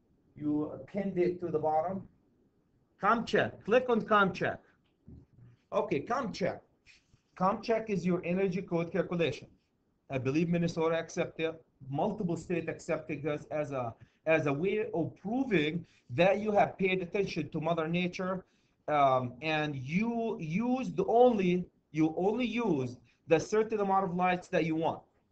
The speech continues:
Okay, so it says, uh, everybody, c-, can you open this one first? When you, are you guys, everybody's looking at the same screen I'm looking at? Yes?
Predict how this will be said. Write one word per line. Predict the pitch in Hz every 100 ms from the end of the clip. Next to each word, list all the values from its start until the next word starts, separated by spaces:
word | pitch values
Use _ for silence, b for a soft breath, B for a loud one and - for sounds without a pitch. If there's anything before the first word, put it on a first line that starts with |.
| _ -
Okay, | 208 208 123 - _ _ b b -
so | - 175 170 170 170
it | 185 180
says, | - 190 185 156
uh, | 170 151 127 - _ _ -
everybody, | 175 208 220 208 208
c-, | -
can | 196 208
you | 220
open | 208 196
this | 196 208
one | 196
first? | 170 202 214 - _ _ _ _ _ _
When | 147 160
you, | 165 - - _ _ _ _ _ -
are | 143
you | 175
guys, | 190 185 - - _ _ _ -
everybody's | 156 175 196
looking | 175 208 196
at | 180
the |
same | - 202 190
screen | 202 196
I'm | 185
looking | 185 196 190
at? | 202 - _ _ _ _ _ _
Yes? | 151 180 - -